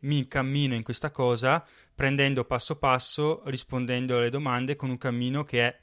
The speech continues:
personale. Quindi io la prima cosa pratica che dico è: "Attenti a, eh, prendere e co-, a fare un copia e incolla, eh, di un cammino o di un altro", perché, mm, se tu,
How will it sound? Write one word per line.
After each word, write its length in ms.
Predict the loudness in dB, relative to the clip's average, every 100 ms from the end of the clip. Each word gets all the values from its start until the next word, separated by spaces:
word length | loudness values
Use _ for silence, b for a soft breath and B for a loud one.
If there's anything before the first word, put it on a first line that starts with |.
| 2
personale. 680 | 2 2 0 4 4 4
Quindi 340 | 2 -2 0 2
io 140 | 4
la 100 | 4
prima 240 | 4 0 0
cosa 240 | 2 2
pratica 360 | 4 2 2 -2
che 100 | -2
dico 320 | -4 2 6
è: 160 | 6 6 B B B
"Attenti 760 | 2 2 4 4 4 2 0 0 b b _
a, 300 | 4 4 4 _
eh, 560 | -2 0 2 2 0 -2 _
prendere 1000 | 6 8 6 4 8 8 8 6 4 0
e 540 | -2 0 2 2 0
co-, 120 | -2
a 40 | -2
fare 200 | 2 2
un 60 | 2
copia 260 | -2 0
e 40 | -2
incolla, 600 | 2 4 6 8 6 6 b b b _ _ -6
eh, 500 | -2 0 0 0 0
di 80 | 0
un 100 | -2
cammino 420 | 0 2 2 2
o 40 | 2
di 80 |
un 60 | 4
altro", 380 | 6 6 4 -4
perché, 560 | -4 -4 0 0 0 -2
mm, 260 | -6 -4 -4
se 240 | -4 -6
tu, 340 | 0 2 4